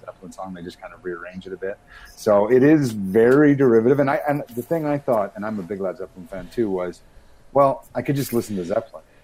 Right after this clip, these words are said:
right? Like, and Zeppelin's probably a little bit better, to be honest. But don't get me wrong. I think they're an amazing band. I really like them. I just think like,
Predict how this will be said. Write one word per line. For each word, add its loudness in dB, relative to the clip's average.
right? -2
Like, -10
and -4
Zeppelin's -2
probably -4
a -10
little -2
bit -6
better, -2
to -14
be -4
honest. -6
But 0
don't 0
get 4
me -2
wrong. -2
I -4
think 0
they're 0
an -4
amazing -2
band. -2
I -10
really 0
like -2
them. -8
I -6
just -6
think -16
like, -10